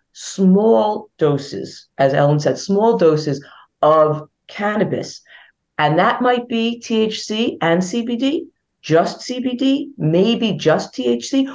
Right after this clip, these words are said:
all manner of things. We have to look at them, but it, it will impact the endocannabinoid system. It is not something in a chronic pain situation where we're looking to just m-, make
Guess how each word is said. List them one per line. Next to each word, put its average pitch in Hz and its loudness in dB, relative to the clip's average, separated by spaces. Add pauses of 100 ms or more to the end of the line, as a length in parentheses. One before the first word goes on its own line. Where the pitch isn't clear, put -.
(260)
all 214 4
manner 226 2
of 190 -2
things. 151 0
We 135 0
have 180 0
to 170 0
look 214 0
at 139 -2
them, - -6 (560)
but 156 2
it, 147 -4 (400)
it 156 4
will 139 0
impact 214 -2 (380)
the 139 -2
endocannabinoid 196 2
system. 269 -6 (320)
It 151 2
is 143 2
not 175 2
something 165 0
in 143 0
a 139 -4
chronic 156 -4
pain 214 -2
situation 147 -2 (320)
where 165 4
we're 156 4
looking 208 0
to 180 -2
just 151 0 (460)
m-, 143 -12 (160)
make 170 0